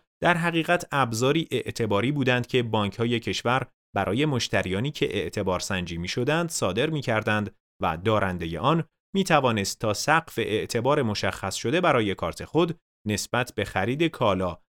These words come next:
از پذیرنده‌های تعیین شده اقدام کند. با این حال، در سال هزار و سیصد و نود و پنج پروندهٔ صدور کارت اعتباری خرید کالای ایرانی مختومه اعلام شد.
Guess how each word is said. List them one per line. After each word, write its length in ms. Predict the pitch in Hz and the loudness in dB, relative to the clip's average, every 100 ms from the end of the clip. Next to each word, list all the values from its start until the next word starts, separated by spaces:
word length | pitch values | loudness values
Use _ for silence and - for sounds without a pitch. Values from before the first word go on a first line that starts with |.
| _ 98 | _ -4
از 220 | 98 - | -4 -6
پذیرنده‌های 880 | - 101 98 92 90 87 104 175 190 | -6 -4 -2 -2 -2 -2 0 0 0
تعیین 360 | 170 151 117 | 0 0 0
شده 460 | - 98 87 85 - - | -2 -2 -2 -4 -6 -6
اقدام 380 | 101 107 95 80 | -4 0 -2 -4
کند. 360 | - 55 - _ _ _ _ _ _ _ 95 | -10 -12 -16 _ _ _ _ _ _ _ -2
با 120 | 87 | -2
این 160 | 78 76 | -2 -2
حال، 300 | 104 120 - _ _ 104 | 0 0 -4 _ _ 2
در 140 | 107 | 2
سال 280 | - 151 151 | 4 4 4
هزار 380 | 131 123 131 127 | 4 2 2 2
و 40 | |
سیصد 360 | - 117 113 120 | -2 -2 0 0
و 60 | |
نود 240 | 117 95 90 | 0 0 -2
و 40 | |
پنج 360 | - 123 120 - _ _ - | 0 0 0 -4 _ _ -2
پروندهٔ 640 | 110 110 107 107 107 117 113 | 2 2 2 2 2 0 0
صدور 440 | - 101 110 113 | 0 0 0 -2
کارت 360 | - 104 107 110 | 0 0 2 0
اعتباری 680 | 104 98 98 95 92 107 107 | 0 0 0 0 -2 -2 -2
خرید 360 | 101 95 95 | -2 -2 -2
کالای 520 | 101 - 92 85 87 | -4 -2 -4 -2 -4
ایرانی 600 | 85 85 82 80 101 107 _ _ 95 | -6 -6 -6 -4 -2 -4 _ _ -2
مختومه 540 | 98 - - 123 123 | 0 -2 -4 -2 0
اعلام 360 | 90 82 73 - | -2 -4 -8 -8
شد. 260 | - - | -10 -12